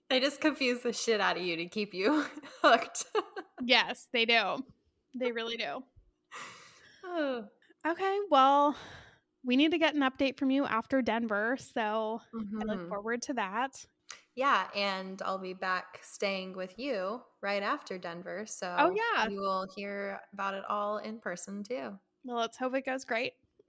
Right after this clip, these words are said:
Speaker 1: I think it will. That's the weird part is, like, I have, like, no, I have no bad vibes or bad feelings about this. Like, I think it's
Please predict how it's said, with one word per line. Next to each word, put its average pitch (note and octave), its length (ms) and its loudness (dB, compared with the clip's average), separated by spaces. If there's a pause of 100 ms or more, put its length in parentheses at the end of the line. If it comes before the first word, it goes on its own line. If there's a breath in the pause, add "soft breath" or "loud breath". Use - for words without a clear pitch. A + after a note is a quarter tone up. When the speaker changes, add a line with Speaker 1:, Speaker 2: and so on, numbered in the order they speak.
(1000 loud breath)
Speaker 1:
I D#4 200 0 (160)
think A3+ 140 0
it G3 100 0
will. F3+ 340 2
That's B3 220 4
the D4 120 2
weird G#3 240 0
part F3 200 -2
is, F3 120 -6
like, E3+ 180 -6
I F3+ 80 -2
have, F3+ 260 -2
like, E3+ 220 -8
no, D#3+ 480 -6 (1400)
I F#3 80 -2
have F3+ 160 -8
no F3 160 -6
bad E3+ 320 -6
vibes E3+ 500 -8
or F3 100 -4
bad F3 300 -10
feelings E3+ 420 -10
about - 300 -10
this. - 240 -10
Like, - 180 -14
I - 80 -8
think G#3 240 -14
it's - 420 -10